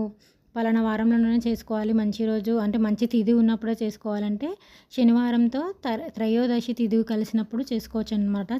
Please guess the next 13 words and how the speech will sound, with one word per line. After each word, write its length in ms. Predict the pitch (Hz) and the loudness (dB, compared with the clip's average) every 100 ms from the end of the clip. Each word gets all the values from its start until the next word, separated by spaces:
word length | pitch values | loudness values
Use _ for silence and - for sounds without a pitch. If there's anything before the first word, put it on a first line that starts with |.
| - | -2
చాలా 260 | 214 208 | -2 0
మంచిది. 440 | 214 202 202 208 349 453 - - - _ | 2 0 0 -2 -2 -6 -16 -20 -20 _
అలాగే 340 | 240 233 226 302 | 0 0 2 -2
శనివారంతో 580 | 339 240 233 247 240 240 | 0 4 4 4 2 0
కూడిన 320 | 247 233 226 220 | -2 0 2 2
ఏకాదశి 600 | 208 208 226 214 214 233 | 0 -2 -2 -2 -4 -6
కలిస్తే 420 | 214 202 196 - 269 285 | -6 -6 -6 -6 -6 -2
అలాగే 280 | 220 214 247 | -2 0 0
విష్ణు 340 | 220 220 240 | 0 0 0
ప్రీతి 320 | 240 233 233 208 | 0 0 -2 -4
గనక 340 | 214 208 202 294 392 | -2 0 -2 -4 -4
చాలా 280 | 277 208 214 | -4 0 2
మంచిదనమాట. 680 | 214 208 214 208 196 190 | 2 0 0 0 0 -2